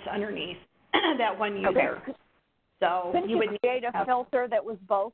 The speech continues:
Speaker 3: though? Couldn't you create a filter that included oh oh six and oh oh one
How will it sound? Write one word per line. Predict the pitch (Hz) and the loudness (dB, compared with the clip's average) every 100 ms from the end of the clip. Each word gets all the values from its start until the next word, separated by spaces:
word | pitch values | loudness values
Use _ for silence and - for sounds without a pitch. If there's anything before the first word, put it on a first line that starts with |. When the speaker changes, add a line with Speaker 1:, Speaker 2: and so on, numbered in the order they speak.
| - | 0
Speaker 3:
though? | 240 247 294 | 0 0 -8
Couldn't | 302 233 | -12 -14
you | 247 | -14
create | 262 233 | -8 -8
a | 220 | -8
filter | - 220 247 214 | -4 -4 -2 -4
that | 196 | -4
included | 196 220 208 208 | -6 -6 -4 0
oh | 202 - | 0 0
oh | 214 214 | -4 -4
six | 233 240 - - - | -2 -2 -4 -6 -2
and | 214 214 | 0 0
oh | 214 220 | 0 0
oh | 220 | 0
one | 208 214 | -2 -4